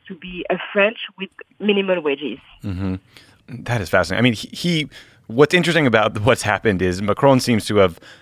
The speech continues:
Speaker 2: backed down very quickly and offered concessions. I think I read he offered, um, maybe eight to ten billion euros worth of tax cuts and benefits increases, and then he suspended the gas tax increase for at least six months.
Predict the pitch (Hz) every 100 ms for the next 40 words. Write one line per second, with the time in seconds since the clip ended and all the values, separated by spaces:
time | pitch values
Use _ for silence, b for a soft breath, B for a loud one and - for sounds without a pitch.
0 | B - 104 92 - 98 95 90 98 90
1 | 87 101 - 92 87 87 87 92 85 92
2 | 82 - 92 - 87 85 95 - 98 -
3 | B B B 104 101 104 95 - 107 101
4 | 95 - 98 87 90 87 82 90 87 98
5 | - 117 110 104 101 98 95 95 95 98
6 | 98 90 - 95 92 - - - 95 -
7 | - 104 - - B B 101 90 110 104
8 | - 98 101 92 - 101 - 90 87 -
9 | B B 113 120 113 - 117 - - 123
10 | 120 107 110 95 95 90 101 90 - 101
11 | 87 - 95 - 92 80 - 92 92 85
12 | 113 139 - 104 - 90 80 82